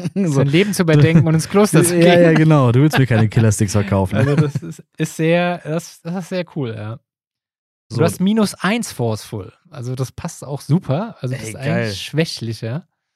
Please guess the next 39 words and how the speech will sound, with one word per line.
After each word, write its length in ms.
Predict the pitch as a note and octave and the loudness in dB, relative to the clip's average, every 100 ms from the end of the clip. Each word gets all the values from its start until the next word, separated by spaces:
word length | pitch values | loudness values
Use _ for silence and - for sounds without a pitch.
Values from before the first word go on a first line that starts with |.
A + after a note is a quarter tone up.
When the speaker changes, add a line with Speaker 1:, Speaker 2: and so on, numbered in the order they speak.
| _ | _
Speaker 1:
Äh, 380 | A2+ A#2 A#2 A#2 | -10 -6 -4 -6
so, 140 | A2 A2 | -6 -8
du 80 | |
kannst 180 | C3 C3+ | -8 -8
jemanden 220 | C#3 B2+ | -4 -6
verschonen. 920 | - A#2 - - C3 C#3+ C#3+ C#3+ C#3+ C#3+ | -6 -10 -8 -8 -4 -2 0 0 -2 -4
Speaker 2:
Ich 80 | - | -2
stelle 180 | C#3+ | 0
mir 40 | D3 | 0
grad 160 | C#3 C3 | -2 -2
so 80 | |
einen 60 | A#2+ | -2
Hippie. 420 | C3 D#3+ B2+ B2 | -2 -2 -4 -4
Also 160 | B2 B2 | -4 -6
ich 100 | - | -4
bin 140 | C3+ - - - - - D3+ | -4 -4 -6 -16 -16 -8 -2
Speaker 1:
Ja. 340 | E3+ E3 D3 - | 0 2 0 2
<laughs> 40 | E3 F3 - E3+ A3+ C#3 F3 - _ - _ _ _ _ | 2 2 0 -2 -2 -6 -6 -10 _ -18 _ _ _ _
Ja, 180 | - - | -12 -10
okay. 260 | D2 - E2+ | -10 -10 -12
Also 220 | G#2 A2 | -10 -10
kannst 200 | G#2 C3 | -6 -6
jemanden 200 | C3+ B2+ | -4 -4
verschonen, 560 | A#2 G#2+ B2+ C#3 D3 D3 _ _ _ _ - | -6 -8 -6 -4 -4 -6 _ _ _ _ -16
äh, 300 | A2 A2 G2+ _ | -12 -10 -12 _
Freund. 580 | - A#2 C3+ E3+ F3+ _ _ _ _ _ _ - | -10 -2 -2 -2 -6 _ _ _ _ _ _ -8
Und 580 | A#2+ A#2 A#2 A#2 A2+ A#2+ | -4 -4 -2 -2 -4 -6
okay, 260 | A2 F#2 | -10 -8
aber, 200 | F#2+ A2 G#2+ | -8 -8 -10
äh, 240 | A2 G#2+ | -12 -16
d-, 160 | A2 G#2+ | -12 -4
Speaker 2:
Genau, 260 | - A2 G#2 | 0 -2 -4
also, 260 | - B2 B2+ | -8 -4 -4
Speaker 1:
also, 240 | A#2+ A#2+ D3+ | -4 -4 -2
Speaker 2:
nee, 120 | E3 | -2
Speaker 1:
äh, 120 | A2+ | -2
Speaker 2:
immer 280 | G3 G3+ F#3+ | -2 0 2
wenn 140 | F3 F#3+ | 0 0
du, 220 | G3 | -4